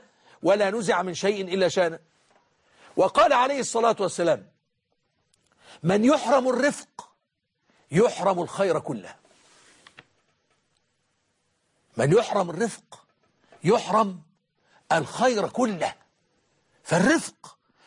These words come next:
هو الأساس الذي ينبغي أن يتحلى به الإنسان ويتصف. ويقول عليه الصلاة والسلام: "إن الله رفيق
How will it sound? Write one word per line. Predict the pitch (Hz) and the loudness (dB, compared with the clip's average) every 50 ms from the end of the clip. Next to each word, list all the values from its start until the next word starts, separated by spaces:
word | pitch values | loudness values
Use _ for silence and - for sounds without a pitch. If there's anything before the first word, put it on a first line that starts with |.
| _ - | _ 0
هو | 190 262 262 233 220 214 - - | 2 2 4 4 2 0 -2 -6
الأساس | 180 170 - 165 - - - - 196 - - - - - - _ _ _ _ _ _ _ - | -8 -6 -4 -4 0 2 2 2 2 2 -2 -6 -8 -8 -14 _ _ _ _ _ _ _ -4
الذي | 151 165 233 240 185 220 214 | -2 0 0 0 0 0 0
ينبغي | 196 180 175 240 240 220 208 196 196 - _ _ _ _ _ _ _ _ _ _ _ _ _ _ _ _ _ _ _ _ _ _ _ _ _ _ 202 | 0 0 0 0 0 0 -2 -4 -6 -8 _ _ _ _ _ _ _ _ _ _ _ _ _ _ _ _ _ _ _ _ _ _ _ _ _ _ -2
أن | 226 214 202 | 0 0 0
يتحلى | 190 170 - 165 - - 262 277 262 247 226 202 | -2 -2 -2 -6 -4 -2 -2 -2 0 0 -2 -2
به | 160 262 247 | -2 -2 -4
الإنسان | 220 170 180 139 - 233 226 | -4 -6 -8 -4 -2 0 0
ويتصف. | 202 175 - 262 247 - 202 - - _ _ _ _ _ _ _ _ _ _ - - - - | 0 0 0 -2 -2 -2 -4 -8 -10 _ _ _ _ _ _ _ _ _ _ -20 -20 -6 0
ويقول | 160 190 208 190 - 285 320 277 254 | 2 2 2 2 2 2 2 4 4
عليه | 214 214 254 294 | 4 2 2 -2
الصلاة | 247 - - 247 233 254 254 - | -6 -8 -4 0 2 2 2 2
والسلام: | 240 208 - - 240 254 233 - 254 | 0 -2 0 0 0 0 0 0 -4
"إن | 262 247 226 | -2 -2 -2
الله | 208 220 254 240 220 214 | 0 2 2 2 2 2
رفيق | 202 - - 247 277 - - 196 185 | 0 -2 -4 -4 -4 -4 -4 -4 -6